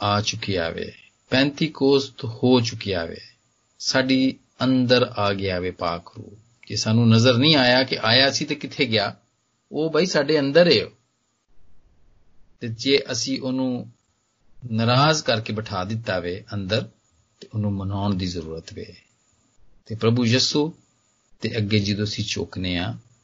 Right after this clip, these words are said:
ਅਸੀਂ ਉਹਦੀਆਂ ਗੱਲਾਂ ਨੂੰ ਸੁਣਨੇ ਆ, ਉਹਦੀ ਹਮਦ ਤਮਜੀਦ ਕਰਨੇ ਆ, ਤੇ ਅਸੀਂ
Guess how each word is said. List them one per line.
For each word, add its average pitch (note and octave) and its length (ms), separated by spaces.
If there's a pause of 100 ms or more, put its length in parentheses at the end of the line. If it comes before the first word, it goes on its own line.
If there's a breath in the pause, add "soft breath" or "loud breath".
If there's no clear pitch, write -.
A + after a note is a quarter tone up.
(480)
ਅਸੀਂ A2 200
ਉਹਦੀਆਂ G#2+ 240
ਗੱਲਾਂ G2+ 280
ਨੂੰ G#2+ 100
ਸੁਣਨੇ C#3 540
ਆ, C#3 100
ਉਹਦੀ G#2 460
ਹਮਦ C#3 200 (160)
ਤਮਜੀਦ A#2 480
ਕਰਨੇ F#2 420
ਆ, F#2+ 120 (1120)
ਤੇ - 80
ਅਸੀਂ G#2+ 340